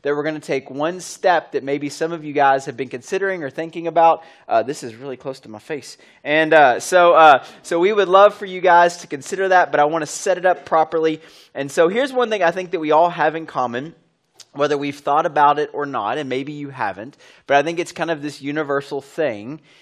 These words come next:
is that all of us as human beings, at the end of the day, we want to be known for something.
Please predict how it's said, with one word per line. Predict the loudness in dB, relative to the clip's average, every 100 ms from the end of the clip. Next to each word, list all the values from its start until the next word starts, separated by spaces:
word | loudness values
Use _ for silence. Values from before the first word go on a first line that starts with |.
| _ -4
is | -4 -4
that | -10 -6
all | 0 2 2 0
of | 0
us | 0 0 -6
as | -12
human | -10 -8 -8 -6
beings, | -8 -8 -12 -14
at | -12
the | -10 -8
end | -6 -6
of | -6
the | -8
day, | -4 0 0 -2 -6 -12 _ _
we | -8 -4
want | -2 -2 -6
to |
be | -8 -8
known | -4 -2 -2 -4 -12
for | -14 -14
something. | -10 -10 -12 -20 _